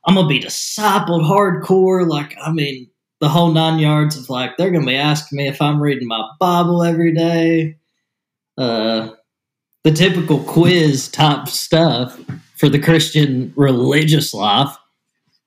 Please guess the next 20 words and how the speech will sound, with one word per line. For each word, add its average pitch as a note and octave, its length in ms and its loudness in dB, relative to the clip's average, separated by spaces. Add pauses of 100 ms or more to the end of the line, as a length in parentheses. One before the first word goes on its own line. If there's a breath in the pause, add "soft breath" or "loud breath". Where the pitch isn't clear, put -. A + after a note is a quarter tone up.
(240)
And, B2 280 2
uh, A#2 320 -2 (800)
it D3+ 100 4
was D3 140 4
an F3 80 4
absolute F3 420 2
whirlwind D3 480 0
for G2+ 100 -8
me. G#2 260 -2 (600)
I B2 80 -2
stepped C3+ 360 0
into C#3 280 0
the C3 140 0
porch C#3+ 460 0
and A2+ 200 -2
started B2+ 300 0
living B2+ 280 0
with A#2 160 -4
Landon, C#3+ 440 2
and A2+ 260 -4